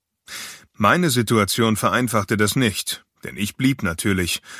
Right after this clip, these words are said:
und nun gab es für meine Mutter nur noch eine Zielscheibe, wenn sie wieder einmal wütend oder unzufrieden war. Mich. Wahrscheinlich litt sie unter der ganzen Situation mehr als ich.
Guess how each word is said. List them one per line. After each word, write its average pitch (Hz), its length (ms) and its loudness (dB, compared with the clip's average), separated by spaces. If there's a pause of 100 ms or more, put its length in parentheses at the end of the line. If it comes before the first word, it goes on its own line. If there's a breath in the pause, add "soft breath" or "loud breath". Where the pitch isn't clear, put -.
und 104 220 -2
nun 165 200 2
gab 139 220 0
es 127 100 0
für 113 140 0
meine 117 240 4
Mutter 113 280 2
nur 110 140 2
noch 104 120 0
eine 107 300 2
Zielscheibe, 98 760 2
wenn 80 140 -8
sie 92 200 -4
wieder 98 200 2
einmal 95 340 0
wütend 95 400 -2
oder 110 240 -4
unzufrieden 82 640 -6
war. 78 280 -8 (640)
Mich. - 460 0 (1040)
Wahrscheinlich 147 600 4
litt 127 200 4
sie 123 140 4
unter 107 180 2
der 95 120 2
ganzen 107 300 2
Situation 98 600 0
mehr 92 180 0
als 90 140 -4
ich. - 280 -6